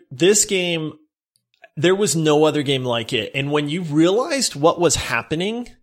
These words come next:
that's when it, you just, like, your brain just exploded. Like, I remember playing this game, and it plays like a lot of other games out there. Like you said, it's kind of like a shooter, and you're just going through these levels, and you're kind of exploring around, and you have to,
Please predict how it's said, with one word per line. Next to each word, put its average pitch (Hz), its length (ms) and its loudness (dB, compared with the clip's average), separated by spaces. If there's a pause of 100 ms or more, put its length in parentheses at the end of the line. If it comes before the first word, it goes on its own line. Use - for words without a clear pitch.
(580)
that's 185 420 0
when 196 280 2
it, 156 80 -4
you 151 200 0
just, 147 460 0
like, 135 260 0
your 139 140 0
brain 135 480 -2
just 123 320 -4 (140)
exploded. 110 800 -2 (460)
Like, 156 200 -2
I 143 80 2
remember 175 280 0
playing 202 300 0
this 277 120 0
game, 123 480 -4
and 143 140 -2
it - 80 -8
plays 147 580 0
like 135 220 0
a 127 60 -2
lot 123 200 0
of 147 120 -2
other 156 220 -2
games 120 400 -4
out 107 200 -6
there. 113 160 -4
Like 117 160 -6
you 135 80 -4
said, 127 240 0
it's 117 100 -4
kind 120 160 -6
of 127 80 -10
like 143 160 -4
a 156 40 -4
shooter, 143 580 0
and 123 180 -6
you're 120 80 -6
just 117 160 -6
going 135 280 0
through 147 160 -2
these 151 180 0
levels, 127 500 0
and 123 100 -8
you're 117 100 -8
kind 120 180 -6
of 120 80 -6
exploring 135 480 -2
around, 117 640 -2
and 117 120 -8
you 113 60 -8
have 127 260 -6
to, 131 360 0